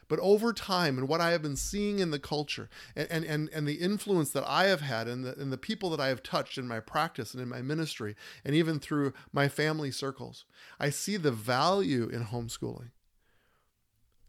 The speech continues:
And maybe this covid crisis has, has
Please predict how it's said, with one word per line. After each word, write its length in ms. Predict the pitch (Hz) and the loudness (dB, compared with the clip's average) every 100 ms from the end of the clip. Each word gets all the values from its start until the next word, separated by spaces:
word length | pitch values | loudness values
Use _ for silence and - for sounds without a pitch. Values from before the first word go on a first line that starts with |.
| - _ _ _ _ _ _ - | -20 _ _ _ _ _ _ -2
And 140 | 147 | 2
maybe 240 | 165 214 | 4 4
this 160 | 190 147 | 4 2
covid 400 | - 180 175 143 | 4 4 4 2
crisis 560 | - 156 160 - 123 - | 2 4 4 2 -2 -2
has, 220 | 135 120 | -2 -2
has 280 | 127 127 | -4 -6